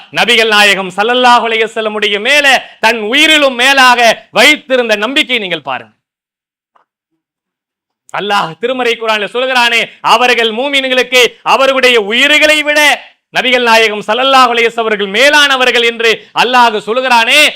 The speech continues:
அப்படிப்பட்ட அல்லாஹ்வின் தூதரை தன் உயிரிலும் மேலாக நூத்துக்கு நூறு சதவீதம் நம்பிய சமுதாயம் அவர்கள். அப்படிப்பட்ட சமுதாயத்தை உருவாக்கியவர்கள் தான் அண்ணல் நபி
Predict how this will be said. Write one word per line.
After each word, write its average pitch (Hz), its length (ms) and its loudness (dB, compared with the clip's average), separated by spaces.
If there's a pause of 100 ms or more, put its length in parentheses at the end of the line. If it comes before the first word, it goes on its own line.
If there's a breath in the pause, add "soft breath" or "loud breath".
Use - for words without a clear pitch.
அப்படிப்பட்ட 226 840 -2
அல்லாஹ்வின் 233 680 0
தூதரை 285 460 0 (140 loud breath)
தன் 226 220 0
உயிரிலும் 285 560 0
மேலாக 254 480 2
நூத்துக்கு 285 720 -8
நூறு 294 280 -4
சதவீதம் 247 680 -2
நம்பிய 240 440 -4
சமுதாயம் 220 540 -2
அவர்கள். 135 320 -14 (2000)
அப்படிப்பட்ட 185 640 -6
சமுதாயத்தை 214 680 -4
உருவாக்கியவர்கள் 226 840 -2
தான் 208 200 -2
அண்ணல் 175 340 -8
நபி 156 180 -10